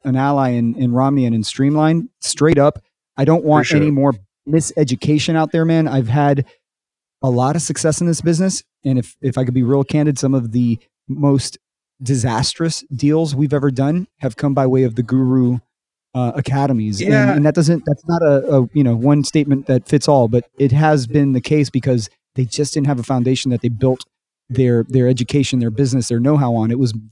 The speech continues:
Speaker 1: really much a, "I paid fifty grand, I'm ready to take over." So I'm, I'm all for what you guys are doing, Ryan. Um,
Speaker 2: Yeah.
Speaker 1: I'd love to, to keep showing you guys love however I can. You know,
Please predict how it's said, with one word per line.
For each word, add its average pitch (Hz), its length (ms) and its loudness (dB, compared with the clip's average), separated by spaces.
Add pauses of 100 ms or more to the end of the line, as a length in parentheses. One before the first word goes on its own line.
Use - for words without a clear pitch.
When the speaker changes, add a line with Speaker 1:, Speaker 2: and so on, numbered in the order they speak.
(120)
Speaker 1:
really 160 240 2
much 147 240 2
a, 120 160 2 (300)
"I 147 100 0
paid 147 260 0
fifty 131 240 -2
grand, 123 320 0
I'm 139 120 0
ready 117 200 0
to 107 140 -4 (120)
take 139 220 -4
over." 120 300 0
So 131 300 -2 (600)
I'm, 180 200 2
I'm 175 100 2
all 214 140 4
for 202 160 0
what 175 160 2
you 165 40 -10
guys 165 220 2
are 147 40 0
doing, 143 360 0 (180)
Ryan. 143 520 0
Um, 135 400 0
Speaker 2:
Yeah. 220 300 -2 (200)
Speaker 1:
I'd 143 200 0
love 180 440 2 (120)
to, 151 300 2
to - 140 -6
keep 165 200 -6
showing 165 240 0
you 156 60 0
guys 147 220 2
love 147 140 2
however 139 440 0
I 151 200 -2
can. 143 480 -2 (500)
You 151 100 0
know, 143 280 2